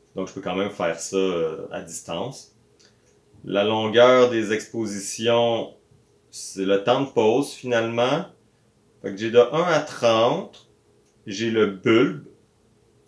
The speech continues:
puis j'ai des, des, des, des fractions de, de secondes ici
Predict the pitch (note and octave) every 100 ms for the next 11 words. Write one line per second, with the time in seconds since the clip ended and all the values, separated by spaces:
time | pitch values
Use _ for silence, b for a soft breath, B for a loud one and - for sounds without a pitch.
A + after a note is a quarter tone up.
0 | _ G#2+ G#2+ G#2+ G2+ G#2 F#2+ G2+ G2+ G2+
1 | G2 F#2+ F#2+ F2+ F#2 F#2 - G2 F#2 -
2 | A2 G#2+ G#2+ G#2 G#2 F#2 F#2+ E2+ F#2 -
3 | F#2+ F2 F#2 F#2+ F2+ E2+ - - F2+ D2+